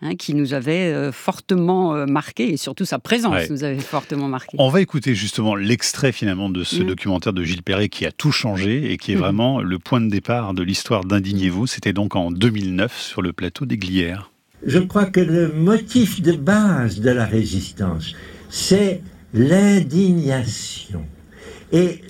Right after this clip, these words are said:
Speaker 3: je vous souhaite à tous, à chacun d'entre vous,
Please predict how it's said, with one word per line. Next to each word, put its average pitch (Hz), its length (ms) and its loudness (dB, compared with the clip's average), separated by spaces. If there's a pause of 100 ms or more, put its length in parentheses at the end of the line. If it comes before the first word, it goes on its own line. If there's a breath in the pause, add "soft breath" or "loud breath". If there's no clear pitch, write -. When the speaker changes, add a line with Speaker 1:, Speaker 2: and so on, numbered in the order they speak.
Speaker 3:
je 123 160 0
vous 208 220 0
souhaite 226 800 -4
à 147 140 -2
tous, - 720 -2 (400 loud breath)
à 139 160 2
chacun 180 480 2
d'entre 135 400 0
vous, 92 340 2